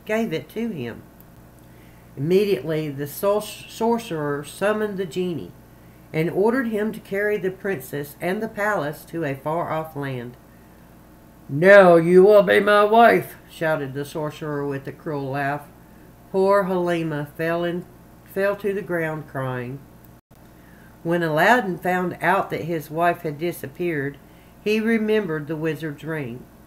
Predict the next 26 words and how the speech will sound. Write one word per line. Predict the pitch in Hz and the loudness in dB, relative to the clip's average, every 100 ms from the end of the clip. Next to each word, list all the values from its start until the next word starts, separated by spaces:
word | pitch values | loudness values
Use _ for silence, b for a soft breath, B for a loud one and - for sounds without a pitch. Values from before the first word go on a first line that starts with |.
| - - - | -20 -20 -10
He | 170 | -8
put | 160 214 220 | -2 2 2
it | 247 | 2
on | 226 220 | 2 0
his | 214 - | -4 -6
finger, | 180 160 139 147 151 | -6 -4 -6 -6 -6
and | 160 | -6
the | 165 | -6
genie | 156 165 170 170 | -6 -6 -4 -6
appeared. | 165 151 131 131 - B B B - - - - - - - - - - - - - - - | -6 -8 -6 -10 -16 B B B -20 -20 -20 -20 -20 -20 -20 -20 -20 -20 -20 -20 -20 -20 -4
"Great | 175 226 202 | 2 2 2
genie, | - 220 226 202 | -2 -2 0 -2
take | 190 240 220 | 0 0 0
me | 226 226 | -4 -4
to | 226 | -4
my | 214 208 | -2 0
wife | 208 196 196 196 | 0 0 0 -2
at | 170 | -6
once." | 185 202 240 156 - - - - - | -2 0 0 -2 -8 -20 -20 -20 -2
Poof! | 175 156 - - - 139 | 0 0 -4 -16 -10 -6
Aladdin | 151 170 185 156 | 0 2 2 0
was | 135 131 | -4 -4
back | 143 160 170 | -2 -2 -2
at | - | -10
the | 151 | -10
palace. | 175 143 127 120 - | -4 -2 -2 -8 -14